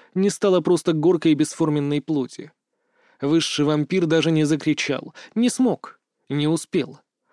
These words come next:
Его тело умирало быстрее, чем его голос нашёл бы способ выразить боль. "Вот так вот", прошептал я себе под нос,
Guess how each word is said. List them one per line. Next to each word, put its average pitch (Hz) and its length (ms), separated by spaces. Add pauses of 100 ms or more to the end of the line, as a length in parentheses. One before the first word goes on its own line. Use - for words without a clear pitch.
(140)
Его 165 300
тело 175 260
умирало 160 440
быстрее, 165 440
чем 165 180
его 160 160
голос 165 380
нашёл 160 340
бы 156 120
способ 160 440
выразить 151 380
боль. 139 360 (720)
"Вот 185 340 (200)
так 196 320
вот", - 360 (460)
прошептал 151 500
я 127 120
себе 131 240
под 135 180
нос, 180 300